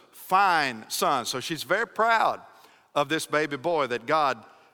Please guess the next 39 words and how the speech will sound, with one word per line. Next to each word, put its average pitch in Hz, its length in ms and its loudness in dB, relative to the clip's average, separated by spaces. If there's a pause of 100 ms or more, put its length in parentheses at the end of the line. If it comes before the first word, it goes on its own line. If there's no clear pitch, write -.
(120)
has 147 220 0
given 135 360 -2
to 107 100 -10
her. 117 220 -2
But 113 120 0
I 202 140 6
think 214 240 -2
she 220 160 -4
saw 190 280 0
something 175 420 -2
in 214 180 0
that 147 240 2
boy 143 200 0
more 165 220 -2
than 143 140 -4
physical 156 540 -4
beauty. 127 500 -6 (1700)
Maybe 190 200 4
that 185 200 4
was 139 160 -4
mother's 165 320 0
intuition. 151 500 -2
I 196 120 6
think 214 260 -4
she 226 220 -4
had 185 180 4
a 120 80 0
hunch - 800 -4 (1300)
that 123 80 -14
this 220 220 -2
was 151 160 -4
a 143 40 -2
fine 208 460 2
child, 156 380 2
not 196 180 2
because 185 320 -2
he 147 80 -4
looked 202 300 -2
handsome, 127 640 -2